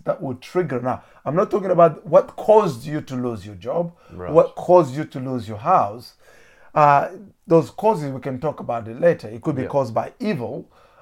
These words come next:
Speaker 1: uh, but it, it also could be caused by just simply events that are natural events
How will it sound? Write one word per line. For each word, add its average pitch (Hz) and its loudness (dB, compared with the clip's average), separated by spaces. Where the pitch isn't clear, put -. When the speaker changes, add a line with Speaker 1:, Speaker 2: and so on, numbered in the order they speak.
Speaker 1:
uh, 165 -4
but 139 2
it, 151 -6
it 170 -2
also 180 2
could 156 -10
be 143 -4
caused 151 -2
by 135 2
just 143 2
simply 135 -6
events 165 2
that 160 4
are 127 2
natural 156 -2
events 120 -8